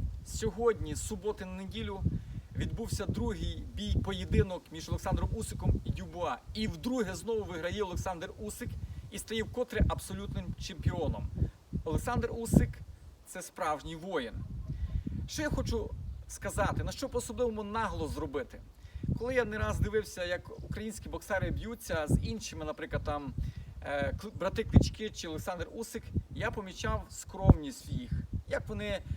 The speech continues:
перед боєм себе ведуть. Якщо брати інших боксерів, наприклад, із Великої Британії. Велика Британія — це одна із країн, яка дуже сильно нам допомагає. Одна з країн,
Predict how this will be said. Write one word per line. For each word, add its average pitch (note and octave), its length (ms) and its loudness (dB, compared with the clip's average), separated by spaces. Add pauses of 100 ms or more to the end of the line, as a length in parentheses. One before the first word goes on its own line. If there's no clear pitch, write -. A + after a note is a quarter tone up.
(240)
перед G3+ 220 -4
боєм - 360 4
себе - 260 0
ведуть. - 480 0 (760)
Якщо - 320 0
брати A3+ 400 0
інших A#3 380 -4
боксерів, F3+ 340 0
наприклад, F3 420 -4
із - 160 -4
Великої G#3 380 0
Британії. F#3+ 760 0 (640)
Велика A3+ 220 0
Британія — A#3 440 2
це - 80 10
одна G#3+ 260 8
із G3+ 140 2
країн, A3+ 260 -2
яка F3+ 200 -2
дуже F3 220 -10
сильно F#3 280 -6
нам E3+ 120 -4
допомагає. F3+ 720 -4 (280)
Одна - 260 6
з A3 60 -2
країн, A3+ 200 -2